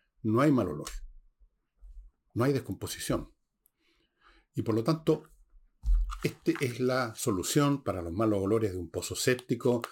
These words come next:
para los malos olores que empiezan a salir del fregadero en la cocina, para los malos olores que se pueden juntar en algún desagüe del baño, en la cámara de la casa, mil cosas. Fuera de eso, Oxinova tiene ahora un nuevo producto que es un servicio, no un producto.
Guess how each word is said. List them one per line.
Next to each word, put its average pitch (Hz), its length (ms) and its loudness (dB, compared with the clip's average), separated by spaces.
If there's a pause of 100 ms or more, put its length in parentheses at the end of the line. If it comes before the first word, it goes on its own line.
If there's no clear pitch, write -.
(260)
para 87 160 -4
los 87 180 -2
malos 107 240 0
olores 107 240 0
que - 80 -6
empiezan 104 360 -2
a 90 40 -4
salir 101 280 -2
del 90 120 -2
fregadero 95 460 2
en 95 60 4
la - 80 2
cocina, 131 580 2 (760)
para 90 180 -4
los 82 140 -4
malos 98 260 0
olores 98 360 0
que - 140 -8
se - 100 -12
pueden 98 220 -2
juntar 92 360 -4
en 92 120 -4
algún 90 260 -4
desagüe 95 460 -2
del 82 120 -6
baño, 123 540 2 (160)
en 90 160 -4
la 87 140 -6
cámara 110 380 0
de 87 100 -4
la 82 140 -8
casa, 120 540 -2 (320)
mil 123 240 2
cosas. - 340 -10 (440)
Fuera 180 240 8
de 143 80 8
eso, 156 320 2 (680)
Oxinova 135 580 4
tiene 117 200 2
ahora 113 200 4
un 101 160 2
nuevo 143 220 4
producto 131 340 4
que 120 80 0
es 104 60 0
un 113 120 2
servicio, 113 760 2
no 104 140 2
un 127 200 2
producto. 113 580 2